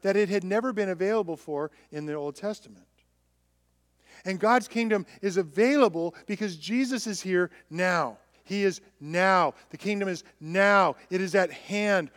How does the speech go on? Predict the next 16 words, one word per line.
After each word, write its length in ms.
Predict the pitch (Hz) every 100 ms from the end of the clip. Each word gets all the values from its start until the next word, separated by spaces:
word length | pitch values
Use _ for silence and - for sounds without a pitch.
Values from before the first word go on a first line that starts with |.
| - 139
right 380 | 175 202 196 - _
here. 540 | - 208 208 185 113 - _ _ _ _ _ _ _ _ _ _ _ _ _ _ _ _ _ _ _ _ _ _ _
And 100 | 170
because 340 | 190 240 285
of 160 | 254 180
where 260 | 214 285 294
we 160 | 240
find 380 | - 220 247 208
this, 140 | 160
the 100 | 185
announcement 580 | 170 170 196 196 180 160 - _
of 120 | 156 156
Mark, 420 | 190 151 135 -
in 120 | 139
other 140 | 165
words, 240 | 151 127